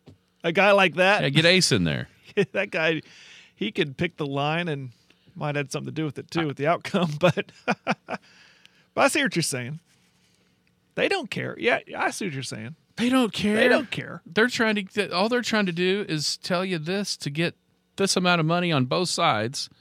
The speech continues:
Speaker 2: so that they can get the middle.
Speaker 1: Yeah.
Speaker 2: It, it just, they, they,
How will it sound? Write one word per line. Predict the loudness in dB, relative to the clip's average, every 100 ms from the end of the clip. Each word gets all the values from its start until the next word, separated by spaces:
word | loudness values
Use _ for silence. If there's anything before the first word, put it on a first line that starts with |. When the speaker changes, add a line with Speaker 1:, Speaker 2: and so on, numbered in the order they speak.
| _ _ _
Speaker 2:
so | 0 2
that | 4
they | 4
can | 4
get | 2 2
the | 2
middle. | 2 0 -8 _ _ _ -18
Speaker 1:
Yeah. | -16 -18 _ _ _ _ _ _ _ _ _ _ _ _ _ _ _ -6
Speaker 2:
It, | -4
it | -2
just, | 0 2 0 0
they, | 0 2
they, | 0